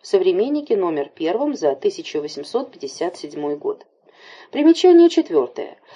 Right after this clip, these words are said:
Толстой имеет в виду цензурные осложнения, вызванные тем, что Чернышевский перепечатал в "Современнике" номер одиннадцатом за тысяча восемьсот пятьдесят шестой год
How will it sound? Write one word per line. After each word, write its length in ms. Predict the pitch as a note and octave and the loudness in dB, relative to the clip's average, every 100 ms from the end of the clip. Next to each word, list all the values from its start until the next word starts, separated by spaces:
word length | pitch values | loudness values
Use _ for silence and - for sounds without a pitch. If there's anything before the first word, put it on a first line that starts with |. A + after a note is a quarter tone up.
| - | -8
Толстой 500 | - A#3+ - - A#3 F#3+ | 0 0 0 0 0 0
имеет 360 | F3+ F#3 F#3 | -2 0 0
в 40 | F#3 | 0
виду 380 | F#3 F#3 G3 | 2 4 4
цензурные 580 | - G3+ F#3 G3 F#3+ E3+ | 2 -4 0 2 2 -2
осложнения, 680 | D#3+ D#3+ D3+ D#3 D3+ D#3 E3+ | -4 -4 -4 -4 -6 -4 -6
вызванные 460 | A3+ C4+ A#3 G3+ F3+ | -6 -4 0 0 0
тем, 280 | - F3 | -4 -4
что 260 | F3 - D#3 | -4 -4 -2
Чернышевский 920 | D3+ C4 G#3 F3 - B2+ - - A3 - - - - | -2 -6 -6 -4 -4 -4 -4 0 0 -2 -18 -20 -8
перепечатал 680 | C#4+ D#4 C#4+ - F#3+ G3 F#3+ | -4 -4 -2 2 2 2 -2
в 40 | |
"Современнике" 880 | - G3 A3+ C4 C4+ G#3+ - E3+ D3+ | -2 -2 -2 -4 -4 -4 -2 -2 -2
номер 380 | F3 F#3+ E3+ D#3+ | -4 -2 -2 -2
одиннадцатом 800 | G#3 F#3+ D#3+ D3+ D3 F#3 G#3+ G#3 | -2 -2 -4 -6 -6 -4 -2 -2
за 220 | F#3+ G#3 A3 | -2 -2 0
тысяча 400 | A#3+ A3+ - A#3 | -2 -12 -8 -8
восемьсот 460 | A3 A3+ - - | -6 -8 -4 -6
пятьдесят 420 | - G4+ - G#4+ | -6 -6 2 2
шестой 380 | - G#3+ - G#3+ | 0 -4 4 4
год 300 | F#3+ G#3 G3 | 6 2 2